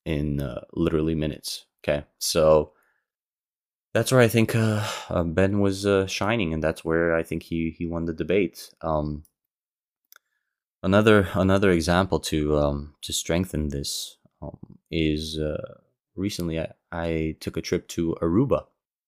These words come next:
and I did not have any U S dollars on me. I did have my credit card, um, but I took a,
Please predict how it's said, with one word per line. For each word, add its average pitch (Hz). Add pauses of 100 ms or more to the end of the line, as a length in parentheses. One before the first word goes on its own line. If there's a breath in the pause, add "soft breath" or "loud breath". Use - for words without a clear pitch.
(1080)
and 80
I 85
did 80
not 80
have 80
any 80
U 82
S 85
dollars 85
on 76
me. - (1000)
I 82
did 82
have 90
my 98
credit 113
card, 80 (260)
um, 76
but 78
I 78
took -
a, 82